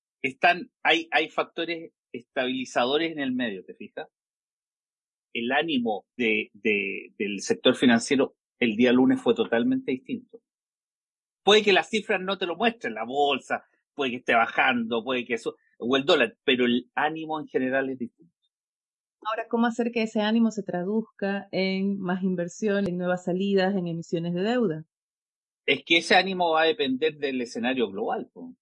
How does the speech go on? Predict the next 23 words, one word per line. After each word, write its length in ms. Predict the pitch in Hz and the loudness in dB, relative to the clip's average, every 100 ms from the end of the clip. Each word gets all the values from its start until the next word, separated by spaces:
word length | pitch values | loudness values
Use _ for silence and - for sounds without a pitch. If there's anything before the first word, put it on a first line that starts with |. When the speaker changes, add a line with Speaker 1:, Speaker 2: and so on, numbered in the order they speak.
| _ | _
Speaker 1:
Y 180 | 110 120 | -2 0
es 80 | 135 151 - | 0 -2 0
lo 160 | 120 | 0
que 80 | 117 | 0
estábamos 440 | 117 143 127 127 | 2 2 4 4
hablando 380 | 127 123 131 127 | 2 2 0 -2
de 60 | 127 | -4
nuevo. 420 | 160 185 104 85 _ | -4 -6 -8 -12 _
¿Cómo 360 | 120 110 110 107 | 0 0 2 0
viene? 480 | 110 110 113 110 _ _ - | 0 0 -4 -8 _ _ -20
¿Se 160 | - 135 | 0 4
van 180 | 123 | 6
a 80 | 123 | 4
poner 280 | 113 113 113 | 2 -2 -2
de 60 | 107 | -4
acuerdo? 600 | - 120 113 110 113 - _ _ _ _ _ _ _ _ | -2 -4 -4 -6 -10 -12 _ _ _ _ _ _ _ _
¿Cómo 280 | 180 156 139 | 2 2 2
se 100 | 127 | 2
van 100 | 113 | 2
a 80 | |
poner 240 | 101 107 107 | -2 -4 -4
de 100 | 104 | -6
acuerdo? 600 | 98 120 107 104 104 | -2 -4 -4 -8 -12